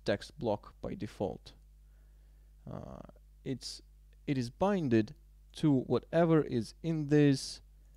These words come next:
variables here in our main blueprint. And by default,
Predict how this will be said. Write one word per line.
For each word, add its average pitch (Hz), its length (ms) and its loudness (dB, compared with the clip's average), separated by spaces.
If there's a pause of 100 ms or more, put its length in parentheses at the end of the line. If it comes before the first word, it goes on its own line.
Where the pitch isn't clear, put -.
(240)
variables 117 580 8
here 127 380 6 (100)
in 113 180 -2
our 101 220 2
main 123 280 0
blueprint. - 440 -2 (580)
And 127 240 -6 (520)
by 180 140 0
default, 127 500 0